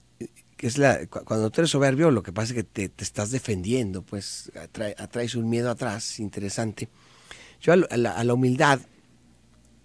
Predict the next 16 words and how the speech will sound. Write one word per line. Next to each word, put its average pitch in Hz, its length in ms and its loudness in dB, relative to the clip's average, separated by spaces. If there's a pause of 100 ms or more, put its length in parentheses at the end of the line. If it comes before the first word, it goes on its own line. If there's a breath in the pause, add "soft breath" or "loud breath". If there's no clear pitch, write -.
(220)
este, 113 320 -4
siempre 127 380 0
la, 92 300 0 (460 soft breath)
la 101 140 4
recuerdo 117 440 2
mucho 120 420 2 (480 loud breath)
cuando 101 220 2
recuerdo 104 460 2
al, 80 200 -4
al, - 160 -12
al 80 180 -8
gran, 95 300 -6
gran 95 260 -6
maestro 95 300 -6
Sócrates, - 720 -4 (1400 loud breath)
cu-, - 100 -12